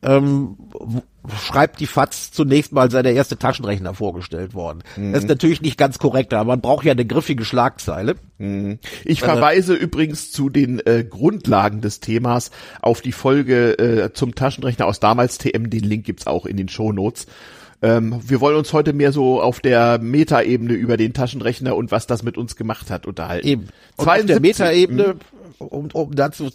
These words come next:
Speaker 1: zu verbleiben,
Speaker 2: Mhm.
Speaker 1: der Rechner, den, äh, der Rechner, den die faz in diesem Artikel abgefeiert hat,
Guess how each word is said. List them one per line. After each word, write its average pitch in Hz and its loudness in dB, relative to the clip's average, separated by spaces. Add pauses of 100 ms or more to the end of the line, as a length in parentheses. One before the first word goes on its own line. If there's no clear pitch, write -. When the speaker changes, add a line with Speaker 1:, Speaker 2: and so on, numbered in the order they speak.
(120)
Speaker 1:
zu - -12
verbleiben, 135 0 (200)
Speaker 2:
Mhm. 135 -6 (280)
Speaker 1:
der 147 4
Rechner, 151 2
den, 151 -2
äh, 120 0
der 123 4
Rechner, 151 2
den 139 2
die 131 -2
faz 147 -2
in 143 -4
diesem 131 -6
Artikel 131 -2
abgefeiert 110 -2
hat, 117 0